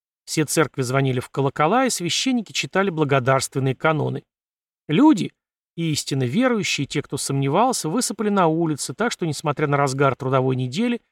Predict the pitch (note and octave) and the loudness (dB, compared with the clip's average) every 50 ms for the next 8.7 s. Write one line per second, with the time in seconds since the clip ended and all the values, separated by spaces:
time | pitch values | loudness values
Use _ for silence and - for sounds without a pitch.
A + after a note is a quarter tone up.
0 | _ _ _ - C#3 C#3+ D3 E3+ A#3+ C#4+ - B3 G3 F#3+ F#3 F#3+ A3 G#3+ G3+ F3 | _ _ _ -2 0 0 2 2 0 0 0 0 -2 -2 0 0 0 0 0 -2
1 | E3+ - - D3 C#3+ D3+ D3+ C#3+ - - C#3+ - - C3+ C3 - C#3+ D3+ D3+ - | -6 -4 -2 0 2 2 2 0 -2 -4 -6 -6 -4 -4 -2 0 0 0 0 -2
2 | - C3+ C3 C#3 D3 - - - _ _ _ _ _ _ _ _ _ _ _ _ | -4 -6 -6 -6 -6 -8 -10 -12 _ _ _ _ _ _ _ _ _ _ _ _
3 | _ _ _ _ _ _ _ C3+ B2 D3 D3+ C#3+ - - E3+ C#3 - D#3 C#3 - | _ _ _ _ _ _ _ -2 0 0 0 2 0 -2 -4 -2 -4 -4 -4 -4
4 | - E3 D#3 C#3 - - C#3+ C#3+ D#3 F3 E3+ D#3 - - D#3 - - - - D#3 | -2 -2 -2 -2 0 0 2 2 2 2 0 0 -2 -6 -8 -10 -6 -2 -2 0
5 | D3+ C#3+ D3+ - - - D3 - - D#3+ D#3+ D#3 D#3+ D3 - G3 A3+ B3 F#3+ - | 0 0 -2 -4 -6 -6 -4 -2 0 2 2 2 0 -2 -4 -2 0 0 0 0
6 | - - B2+ B2 - - _ _ _ _ _ - E3+ C#3+ - - D#3 D3 F3+ C4 | 0 -2 -4 -6 -10 -12 _ _ _ _ _ -6 -4 -4 -2 0 0 0 0 0
7 | B3+ - - - - C3+ C3 - - D3 F3 F#3 - - D#3+ - - D3 C#3+ C#3 | -2 -4 -6 -4 -2 -2 -2 -2 -2 -4 -4 -4 -4 -6 -6 -6 -2 -2 0 0
8 | B2 C3 B2+ C3 C3 B2 B2 D3 D#3+ D#3 C3+ - - | 0 0 0 -2 0 0 0 0 0 0 -2 -4 -8